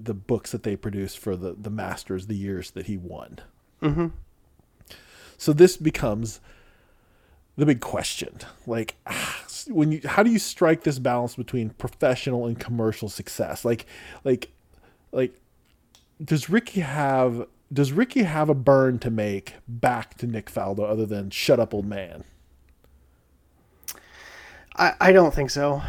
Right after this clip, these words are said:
Speaker 2: I think Rick is, I think the thing about golf is that, uh, unlike maybe some other commercial enterprises, it, it always comes back to what you did in the sport.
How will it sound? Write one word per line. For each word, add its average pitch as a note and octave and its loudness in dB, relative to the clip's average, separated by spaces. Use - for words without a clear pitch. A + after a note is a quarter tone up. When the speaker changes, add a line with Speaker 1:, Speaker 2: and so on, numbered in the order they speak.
Speaker 2:
I C3 2
think D#3 8
Rick C#3 0
is, A#2+ -4
I D#3+ 4
think G#3 8
the G#3 6
thing G3 12
about D#3 10
golf C3 0
is A#2+ -2
that, A#2 -6
uh, - -14
unlike C#3 4
maybe C#3 -2
some C3 -4
other C3 0
commercial C3 -2
enterprises, C3 -2
it, B2+ -10
it B2+ -6
always B2+ -2
comes C#3 2
back B2 0
to B2+ -4
what A#2+ -6
you A#2+ -8
did A#2+ -8
in A#2+ -6
the A2+ -6
sport. - -10